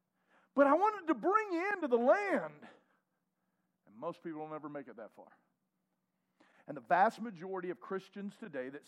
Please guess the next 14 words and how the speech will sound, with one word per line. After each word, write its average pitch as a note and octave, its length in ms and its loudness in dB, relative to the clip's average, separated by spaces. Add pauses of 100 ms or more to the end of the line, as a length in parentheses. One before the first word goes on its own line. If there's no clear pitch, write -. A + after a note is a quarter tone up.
sit D#3 140 -8
in E3+ 100 -8
church A#2+ 380 -16 (220)
who E3 180 -14 (100)
know E3 260 -8
Jesus F3+ 440 -12
Christ F#3 400 -6
as E3 80 -16
their E3+ 160 -10 (100)
Savior B2 360 -10 (320)
can F#3 180 -6
say, F#3+ 260 -6
"Yeah, E3 140 0
I, E3 160 2